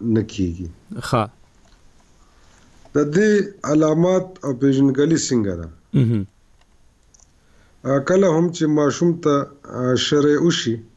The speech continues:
Speaker 2: مهم.
Speaker 1: نو ده ته، آه، تبه شروع شي.
Speaker 2: ښه.
Speaker 1: او دا تبه تر څلوېښت درجې سانتي ګریډه پورې رسي.
Speaker 2: مهم.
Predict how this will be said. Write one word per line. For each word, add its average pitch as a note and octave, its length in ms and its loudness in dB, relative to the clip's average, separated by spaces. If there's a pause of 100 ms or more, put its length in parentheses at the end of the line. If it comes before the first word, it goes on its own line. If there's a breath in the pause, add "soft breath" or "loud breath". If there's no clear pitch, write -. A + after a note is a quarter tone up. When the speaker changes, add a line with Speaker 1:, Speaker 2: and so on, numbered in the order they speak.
(240)
Speaker 2:
مهم. A2+ 320 0 (1200)
Speaker 1:
نو C3+ 80 2
ده C#3 140 2
ته، D#3+ 320 0 (440)
آه، B2 220 -2
تبه C3+ 400 -2
شروع G2+ 360 -6
شي. F#2 180 -14 (380)
Speaker 2:
ښه. A#2 180 -2 (1080)
Speaker 1:
او A#2+ 200 -2
دا E3 220 2
تبه E3+ 460 0
تر D3 580 0
څلوېښت C#3 560 0
درجې C#3+ 560 -2
سانتي B2 380 -2
ګریډه B2 340 2
پورې A#2 300 0
رسي. A2 300 -4 (280)
Speaker 2:
مهم. B2 380 0